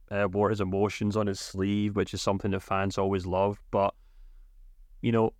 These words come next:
perhaps like Urs Fischer, Union Berlin, it perhaps got to a point where you can only do the same thing over and over and over again.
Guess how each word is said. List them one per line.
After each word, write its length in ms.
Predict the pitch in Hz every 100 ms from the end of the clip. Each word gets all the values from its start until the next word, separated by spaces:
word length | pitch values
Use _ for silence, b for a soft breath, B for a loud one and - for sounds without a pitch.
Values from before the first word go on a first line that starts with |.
| _
perhaps 420 | 127 104 120 127 -
like 140 | 127
Urs 240 | 117 107
Fischer, 360 | - 110 - 110
Union 260 | 104 104 95
Berlin, 520 | 92 90 98 95 95 -
it 180 | 98 - - - - - - - - -
perhaps 340 | 107 117 110
got 180 | 131 117
to 80 | 110
a 40 |
point 320 | - 104 104
where 100 | 101
you 60 | 98
can 120 | -
only 120 | 101
do 120 | 95
the 60 | 90
same 260 | - 98 92
thing 200 | 98 95
over 220 | 95 92
and 100 | 90
over 200 | 90 87
and 100 | 85
over 200 | 87 95
again. 460 | 92 98 92 92